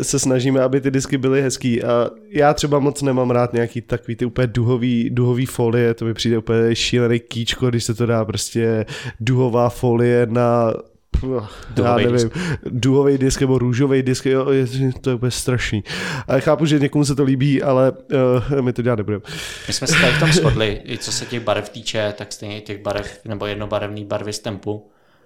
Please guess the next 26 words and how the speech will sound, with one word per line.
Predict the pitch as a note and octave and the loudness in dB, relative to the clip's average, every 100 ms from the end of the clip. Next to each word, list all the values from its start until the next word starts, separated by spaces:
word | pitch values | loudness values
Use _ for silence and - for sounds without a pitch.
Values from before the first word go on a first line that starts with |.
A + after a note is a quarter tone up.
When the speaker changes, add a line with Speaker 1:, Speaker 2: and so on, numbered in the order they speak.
| _ | _
Speaker 2:
takže | A2 - G2+ | -8 -6 -10
v | |
tuhle | - G2+ | -8 -8
chvíli | F#2+ A2+ G2+ | -6 -4 -4
to | G2 A2 | -4 -6
razíme | G2 A2 G2+ | -6 -8 -8
takhle, | G2+ - A2+ A2+ A#2+ - - | -10 -6 -4 -4 -6 -16 -10
líbí | A#2 G#2 | -8 -8
se | G2+ A2 | -8 -6
nám | G2+ | -8
to | G2+ | -10
všem. | G#2+ G#2 G2 G#2 - _ _ | -10 -8 -8 -10 -18 _ _
Eh, | G#2+ G2+ G2+ G2+ G#2 - | -8 -6 -8 -8 -12 -10
a | A2+ | -8
i | |
víc | G#2 G2+ | -8 -12
než | - G#2 - | -14 -14 -12
nějaký | G#2+ F#2+ G#2+ | -12 -12 -14
duhový | G#2 F#2+ G2+ G2+ | -12 -12 -10 -10
nebo | G2 F#2+ G2+ G2+ G#2 | -12 -12 -10 -10 -10
různě | G#2 G2 G#2+ | -10 -12 -14
takový | G2 - A2 | -18 -18 -18
ty | - A2 | -16 -12
křiklavý | - G#2+ A2 G2+ | -12 -4 -4 -4
stempy, | - A2 G2 G#2+ G#2 _ _ _ - | -8 -12 -10 -10 -10 _ _ _ -8
ale | G2 F#2+ F#2+ F#2+ G2 F#2+ | -6 -4 -4 -6 -6 -8